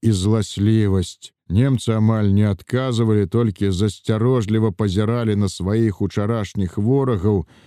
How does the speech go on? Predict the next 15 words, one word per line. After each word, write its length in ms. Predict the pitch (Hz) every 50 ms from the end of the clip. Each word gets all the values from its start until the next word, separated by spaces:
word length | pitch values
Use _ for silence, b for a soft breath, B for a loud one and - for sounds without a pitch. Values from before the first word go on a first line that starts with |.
| b b b
і 140 | - 113 107
тупалі 560 | 87 - - 143 143 120 - 117 107 104 104
сабе 400 | 95 - - 107 98 90 110 110 95
далей. 720 | 80 107 101 98 92 95 95 90 85 80 71 65 - _ _ _ _ b b b b b b b b -
Тады 340 | 117 127 131 123 151 160 -
салдаты, 640 | - 151 143 143 135 120 143 151 151 143 - 135 127
па-дурному 800 | - - - 135 123 110 131 131 123 117 127 131 135 135 127 127
жартуючы, 1080 | 110 90 123 123 110 92 _ - 151 151 151 147 135 123 95 - - - 113 113 104 87 b b b b b b
пачалі 400 | 107 90 - 127 127 131 135 127
крычаць 600 | - - 117 127 107 - - 143 139 127 101 85
звыклае 720 | 87 98 120 120 151 151 - - 131 127 127 127 123 113
для 220 | 98 104 120 120
немцаў 760 | 120 131 143 151 143 135 120 - - - 127 117 107 95 - _ _ _ _ _
«Хайль 480 | - - - 135 143 147 147 139 139 127
Гітлер», 800 | 123 113 98 90 127 165 156 107 - - 80 82 92 92 80